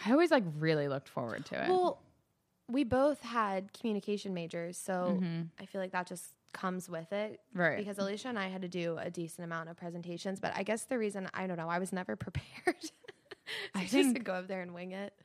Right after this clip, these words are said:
Speaker 1: I would always be, I was always pretty prepared
Speaker 2: Yeah.
Speaker 1: for presentations
Speaker 2: Mm-hmm.
Speaker 1: because I knew if I, if I didn't, I would
Speaker 2: Right. Tank.
Speaker 1: tank.
Speaker 2: Yeah. Mm-hmm.
Speaker 1: Yeah. But I,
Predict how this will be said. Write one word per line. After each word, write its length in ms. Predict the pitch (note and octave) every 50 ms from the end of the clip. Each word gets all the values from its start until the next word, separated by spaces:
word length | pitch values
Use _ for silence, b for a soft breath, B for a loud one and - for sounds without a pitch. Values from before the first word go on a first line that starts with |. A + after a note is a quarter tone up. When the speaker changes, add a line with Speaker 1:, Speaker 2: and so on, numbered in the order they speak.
| _ _ -
Speaker 1:
I 200 | - G3+ G3+ G#3
would 180 | B3 C#4+ C#4
always 720 | G#3+ G#3 G#3 G#3 G3+ G3 F#3+ F3 - - - - - - - - G3
be, 440 | E3 F#3 F3 E3+ E3 D#3+ D#3 D#3 D3+ D#3+ - _ _ _ _ -
I 120 | F#3 G3+
was 120 | A3+ B3+ C4+
always 160 | B3 A3 G3+
pretty 260 | - - F#3+ E3+ D#3+
prepared 520 | D#3 D3+ D#3 D3 - - - - - - A3+
Speaker 2:
Yeah. 200 | A3 G3+ F#3 F#3
Speaker 1:
for 100 | F#3+ F3+
presentations 800 | E3+ E3+ E3 E3+ E3 D#3 D#3 D3+ D3+ - - - - G#3 G3
Speaker 2:
Mm-hmm. 80 | G3+ G3
Speaker 1:
because 220 | F3+ F3 F3+ E3+
I 140 | E3+ D#3 D#3
knew 200 | D#3 D#3 D3+ D3+
if 220 | C#3+ - - D#3
I, 200 | E3 D3+ D3 C#3+ - _ _ _ b b b b b b b b b -
if 120 | E3 D#3+
I 100 | D#3 C#3+
didn't, 360 | - - A2+ C3 C3+ C#3+ - -
I 100 | - E2+
would 200 | A#1+ G#1+ - - - _ _ _ _ -
Speaker 2:
Right. 280 | G#3+ F#3+ - A2+ F#2+ - _ _ _
Tank. 360 | - F#3+ E3+ - - F#3+ - _ _ _ _ - -
Speaker 1:
tank. 180 | - F3+ G#2+ -
Speaker 2:
Yeah. 200 | - - - F2+ - G3 G3 G3+ -
Mm-hmm. 220 | F#3+ F#3 F3+ E3 E3 D#3+ E3+ F3+ b b b b b _ -
Speaker 1:
Yeah. 220 | F3 D#3+ - - - F#3+ - _ _ _ _ -
But 120 | A#3 A3+
I, 240 | A3 G#3+ G#3+ G#3